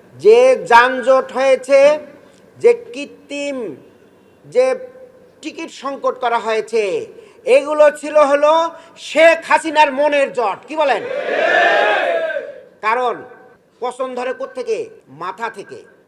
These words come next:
প্রধানমন্ত্রী থেকে পচন শুরু হয়। মন্ত্রী পরিষদ, এমপি এবং সচিব সব জায়গায় দুর্নীতি এবং অনিয়ম বিশৃঙ্খলার কারণে গোটা বাংলাদেশ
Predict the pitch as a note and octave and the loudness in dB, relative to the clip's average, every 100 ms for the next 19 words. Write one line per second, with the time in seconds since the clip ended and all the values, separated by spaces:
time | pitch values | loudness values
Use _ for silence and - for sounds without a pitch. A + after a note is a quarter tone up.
0 | _ - G#3+ C#4 E4 F4 F4+ E4 D#4+ E4 | _ -12 0 2 2 0 -6 -8 -10 -6
1 | D#4 D#4 D#4 D#4 D#4 D4+ D4 D4+ B3+ C4 | -6 -4 -6 -4 -8 -8 -10 -4 -2 0
2 | A3+ C3+ - - _ - B3+ D4+ C#4+ D#4 | 0 -2 -14 -20 _ -6 -6 -6 -10 -4
3 | D4+ D4+ C#4+ D4+ D4 A#3 C#4 D4+ C4+ C#4+ | -4 -4 -4 -4 -4 -4 -4 -4 -10 -16
4 | C#4 A3+ B2 _ _ _ G#3 C4 C#4+ C4+ | -14 -14 -14 _ _ _ -4 -2 -2 -4
5 | - C4+ C#4+ D4 C4+ - - E4+ F#4 E4 | -8 -8 -6 -10 -16 -18 -6 -4 -4 -4
6 | D4 C4 B3 G3 - - - _ A2+ C4 | -2 2 2 2 -8 -18 -20 _ -12 -8
7 | D#4 C#4 C#4 A3 B3 C4 B3+ F3 _ _ | -8 -8 -10 -12 -16 -14 -14 -16 _ _
8 | G#3 A#3+ C4 A3 F3+ B3+ C#4+ C#4 C#4 C#4 | -6 -4 -4 -4 -4 -2 -2 -4 -2 -2
9 | C4+ A3+ D3 F4 E4+ E4 E4 C4 C#4+ C#4+ | -2 -8 -4 -2 -2 -6 -10 -6 -4 -4
10 | A#3+ C#4 C#4 C#4+ C#4 A3+ - - - F4+ | -4 -4 -4 -4 -4 -6 -10 -16 -8 -2
11 | F4+ E4+ E4+ - F#4+ G4+ G4 F4+ E4 D#4 | 4 4 2 2 2 4 2 2 4 2